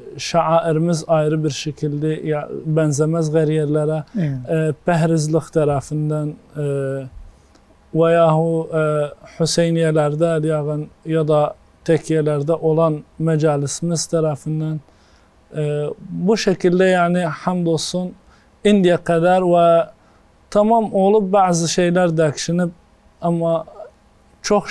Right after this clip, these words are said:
Speaker 1: şeylərimiz, çox şeylərimiz qalıb inşallah.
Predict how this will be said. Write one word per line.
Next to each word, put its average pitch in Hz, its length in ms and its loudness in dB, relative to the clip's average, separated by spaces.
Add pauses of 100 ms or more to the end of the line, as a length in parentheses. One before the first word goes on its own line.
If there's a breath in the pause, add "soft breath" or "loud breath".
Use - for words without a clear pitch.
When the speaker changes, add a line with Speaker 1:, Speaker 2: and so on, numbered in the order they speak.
Speaker 1:
şeylərimiz, 165 580 2 (580 soft breath)
çox 190 280 0
şeylərimiz 160 580 0
qalıb 135 400 0
inşallah. 131 320 -12